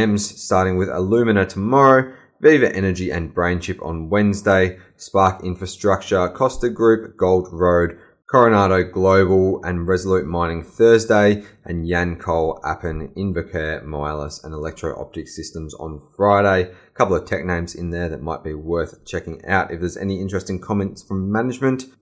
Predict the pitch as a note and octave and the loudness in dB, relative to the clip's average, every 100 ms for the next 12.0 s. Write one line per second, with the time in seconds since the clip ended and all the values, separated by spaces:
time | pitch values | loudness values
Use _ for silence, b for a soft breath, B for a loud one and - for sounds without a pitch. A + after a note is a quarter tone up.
0 | _ - G#2+ - C#3 B2+ A#2 A#2 A#2 G#2 | _ -10 4 4 4 2 2 2 2 0
1 | G2 A2 B2+ B2+ B2+ G#2 G#2+ B2+ C3 F2+ | 0 2 2 0 0 2 4 2 2 0
2 | E2+ F#2+ F2 E2+ E2+ - E2+ E2 - E2+ | 0 0 0 0 -4 -4 -2 -2 -4 -6
3 | D#2 D#2+ - F#2+ G2 F2 D#2 D#2 D2+ E2 | -4 -4 -4 -4 -4 -4 -4 -4 -6 -6
4 | D2+ - D2+ D2+ D2+ D2 C#2 E2 D2+ - | -6 -8 -12 -12 -10 -10 -10 -10 -10 -10
5 | C#2 D2+ D#2+ A#2 B2 A#2+ A2 G2+ - B | -10 -8 -2 -2 0 2 4 2 -2 B
6 | B G2 G2+ - - G2+ F#2+ F2+ - F2 | B -4 -4 -2 2 4 4 0 -4 -4
7 | E2 - D#2+ D#2+ D#2 E2 - - D2+ - | -4 -6 -6 -6 -6 -12 -12 -16 -14 -14
8 | D2+ - E2+ D#2+ D#2 D2 E2 G2+ G#2 G#2 | -16 -10 -8 -8 -8 -10 -6 -2 -2 -2
9 | E2+ E2 B1+ D#2 D2 - G#2+ G2+ F#2+ - | -6 -6 -10 -14 -8 -2 2 2 0 -8
10 | B B E2 - D#2 D2+ D#2 - D2 C#2+ | B B -12 -10 -10 -10 -12 -12 -14 -14
11 | C#2+ D2 - C#2 C#2+ D2 D2+ D2+ D2 C#2+ | -14 -14 -14 -16 -18 -10 -6 -4 -4 -6